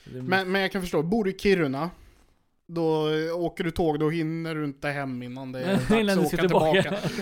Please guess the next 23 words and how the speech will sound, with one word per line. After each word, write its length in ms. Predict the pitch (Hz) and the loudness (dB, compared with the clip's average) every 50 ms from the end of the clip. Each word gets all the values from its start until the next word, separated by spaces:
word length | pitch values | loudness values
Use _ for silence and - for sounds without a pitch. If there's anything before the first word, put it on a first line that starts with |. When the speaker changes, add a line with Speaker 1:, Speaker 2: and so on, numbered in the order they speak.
| 185 - 180 170 | -4 -2 -2 -2
Speaker 1:
<laughs> 400 | - - 180 151 - - - - | -2 -6 -12 -14 -14 -18 -16 -4
Hinner 220 | - 190 190 180 185 | -2 -2 0 4 6
du 60 | 185 | 6
aldrig 200 | 180 170 170 160 | 6 6 4 2
vara 240 | 170 160 160 165 165 | 0 0 0 0 0
i 40 | |
valkretsen. 500 | 165 160 151 143 - 165 - - - - - _ - - - - | -2 -4 -6 -6 -10 -14 -14 -14 -18 -20 -20 _ -20 -20 -12 -8
Speaker 2:
Nej. 160 | 143 131 135 | -8 -8 -6
Speaker 1:
Eh, 260 | 139 139 139 135 131 - - - - - - - 135 | -8 -10 -12 -12 -14 -16 -18 -18 -20 -20 -18 -16 -16
eh, 160 | 131 123 123 127 | -16 -16 -16 -16
precis. 220 | - 127 123 127 123 123 123 - - - - - - - - - - - - | -16 -16 -14 -12 -12 -14 -14 -14 -18 -20 -20 -20 -20 -20 -20 -20 -20 -20 -20
Eh, 240 | - - 135 135 135 | -16 -12 -12 -10 -10
så 100 | 131 147 | -8 -4
att 120 | 143 - | -2 0
det, 420 | - 160 151 151 147 147 147 - 143 | 0 2 0 0 -2 -4 -6 -8 -10
så 60 | 156 | -10
det 140 | 156 156 170 | -6 -4 -2
är 140 | 175 175 165 151 | -2 -2 -2 -2
det 60 | 143 | -4
där, 200 | 139 135 131 131 | -4 -6 -8 -12
och 240 | 135 135 131 - - | -14 -16 -18 -18 -16
man, 520 | 147 147 143 139 135 135 131 135 - - 254 - - _ _ _ _ _ _ _ _ _ 240 _ _ | -14 -12 -12 -12 -12 -14 -16 -18 -20 -20 -20 -20 -20 _ _ _ _ _ _ _ _ _ -20 _ _
n-, 360 | - 147 143 143 139 135 - | -16 -14 -12 -12 -14 -14 -16